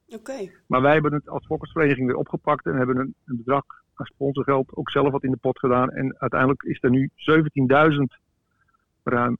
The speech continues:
Speaker 2: aan, eh, aan, eh, gelden te verdelen. En we hebben dan meerdere Triple Crowns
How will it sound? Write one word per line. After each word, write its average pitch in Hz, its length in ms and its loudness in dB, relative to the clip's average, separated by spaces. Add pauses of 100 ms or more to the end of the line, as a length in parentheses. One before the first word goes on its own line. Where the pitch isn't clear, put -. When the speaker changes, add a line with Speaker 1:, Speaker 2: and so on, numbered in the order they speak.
Speaker 2:
aan, 123 360 -2
eh, 127 160 -6 (200)
aan, 113 260 -2
eh, 113 240 -4 (200)
gelden 147 360 0
te 139 120 -2
verdelen. 135 460 4
En 127 140 4
we 120 60 4
hebben 131 180 4
dan 123 240 2
meerdere 135 500 4 (180)
Triple - 260 -4
Crowns 120 460 0